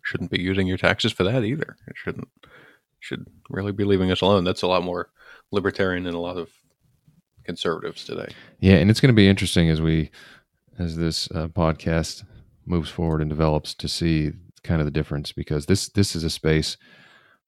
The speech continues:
Speaker 2: obviously, where we're gonna see contradiction between conservatives. And I, I think we're gonna find out that there is no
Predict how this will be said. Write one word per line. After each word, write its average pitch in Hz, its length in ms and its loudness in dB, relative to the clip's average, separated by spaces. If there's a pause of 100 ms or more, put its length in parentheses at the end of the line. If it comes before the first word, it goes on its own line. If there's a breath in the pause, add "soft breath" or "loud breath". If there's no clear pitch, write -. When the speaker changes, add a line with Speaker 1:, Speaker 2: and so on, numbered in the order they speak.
Speaker 2:
obviously, 80 340 -2
where 78 180 0
we're 78 180 0
gonna 80 160 -4
see - 160 -6
contradiction 76 640 -2
between 71 280 -4
conservatives. 73 640 -6
And 71 180 -6 (760 loud breath)
I, 90 160 2
I 92 80 4
think 110 160 4
we're 98 100 4
gonna 92 120 6
find 87 320 4
out 82 200 4
that 76 120 -4
there 80 180 4
is 85 260 0
no 80 440 2